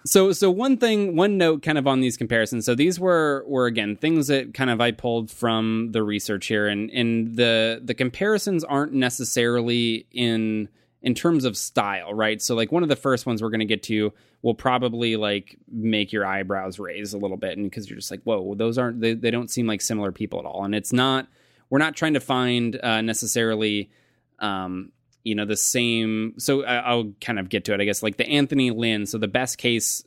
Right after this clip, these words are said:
you know, comparison for him, for instance, was, like, a Mike Martz style. And obviously they have, you know, different sort of offensive backgrounds. They both get lumped into the offensive-minded group.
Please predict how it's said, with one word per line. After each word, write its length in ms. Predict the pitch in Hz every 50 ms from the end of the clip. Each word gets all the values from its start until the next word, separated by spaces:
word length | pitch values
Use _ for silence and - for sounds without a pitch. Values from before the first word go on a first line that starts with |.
| _ -
you 180 | - 123 110
know, 80 | 104 101
comparison 600 | - 110 104 - - 117 113 107 - 117 104 95
for 100 | - 104
him, 220 | 95 104 98 95 -
for 100 | 101 98
instance, 340 | 95 90 - 95 95 - - _ _ _ _ _ -
was, 480 | 120 113 113 110 110 107 110 104 101
like, 160 | - - 117 117
a 60 | 113
Mike 360 | 113 113 113 113 107 - -
Martz 340 | 104 95 90 71 - - -
style. 500 | - - 78 - - - - - - - _ _ _ _ _ _ -
And 400 | 120 113 107 104 101 98 - - - _ _ _ -
obviously 400 | 110 117 120 127 117 - 139 123
they 180 | 110 120 120 113
have, 380 | 117 120 110 104 101 98 104 -
you 100 | - 107
know, 140 | 98 95 98
different 420 | 95 - 147 143 - 151 123 110
sort 240 | - 131 123 123 120
of 120 | 113 98 104
offensive 480 | 110 110 - - 120 107 - 113 101
backgrounds. 480 | 95 95 101 107 - 143 139 143 139 117
They 120 | 113 107
both 260 | 104 110 117 113 -
get 120 | - 113 -
lumped 400 | 107 104 107 110 113 110 - 120
into 200 | 107 107 104 101
the 80 | 104
offensive-minded 880 | 101 98 104 101 - 113 104 - 104 98 104 104 101 101 92 92 95 95
group. 360 | 98 101 107 131 170 190 -